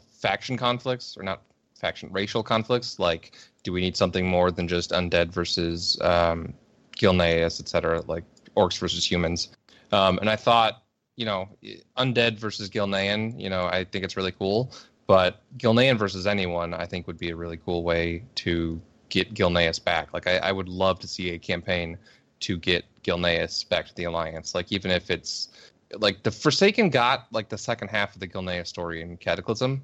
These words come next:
which a lot of Alliance players kind of felt shafted on. Um, and I think it would be kind of fair in all respects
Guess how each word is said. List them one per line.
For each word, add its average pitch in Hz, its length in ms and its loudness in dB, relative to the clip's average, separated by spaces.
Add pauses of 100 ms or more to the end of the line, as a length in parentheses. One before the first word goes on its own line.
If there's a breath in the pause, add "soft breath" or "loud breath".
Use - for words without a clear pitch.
which - 440 -6
a 92 40 -2
lot 90 200 0
of 87 200 -4 (360)
Alliance 90 360 0
players 90 260 0
kind 90 180 0
of 87 80 0
felt 87 300 2 (380)
shafted 107 360 2
on. 147 240 2 (440 soft breath)
Um, 92 420 2 (340)
and 95 200 -2
I 95 40 0
think 95 200 -6
it 107 60 -4
would 92 180 -8
be 92 380 0
kind 98 280 -2
of 90 80 -6 (360)
fair 98 500 2
in 92 120 -6
all 87 200 -4
respects 87 600 -4